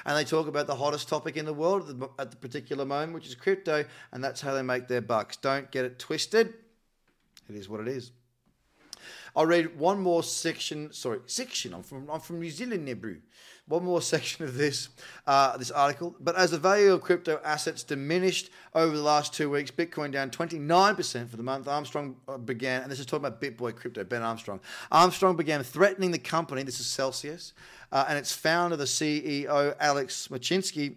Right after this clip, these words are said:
which I, I interviewed on the, uh, on the podcast back in, oh, geez, like, before Celsius was set up, over social media with a class action lawsuit. According to Armstrong,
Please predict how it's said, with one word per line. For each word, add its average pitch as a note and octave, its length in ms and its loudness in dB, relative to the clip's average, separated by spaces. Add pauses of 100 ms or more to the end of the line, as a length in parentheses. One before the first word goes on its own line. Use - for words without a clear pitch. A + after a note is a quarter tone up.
(100)
which B2+ 180 -6
I, B2 180 -2 (220)
I B2+ 180 -4
interviewed C3+ 580 -6 (1080)
on A#2+ 200 -8
the, A#2 220 -2
uh, A#2 140 0
on A#2+ 100 -6
the A#2 60 -10
podcast B2 600 -4
back B2 240 -6
in, G#2 280 -10 (120)
oh, A#2+ 200 -4
geez, A2 400 -8 (400)
like, A#2 200 -6
before C3 320 -2
Celsius A#2+ 460 -4
was F#2+ 100 -12
set A#2+ 220 -2
up, C#3+ 280 0 (480)
over D3 200 4
social D#3 380 4
media D3 220 2
with C#3+ 100 -2
a C3 40 -6
class F#3 440 6
action E3 380 0
lawsuit. F3 600 6 (440)
According A3 320 4
to G#3 100 -2
Armstrong, E3+ 760 4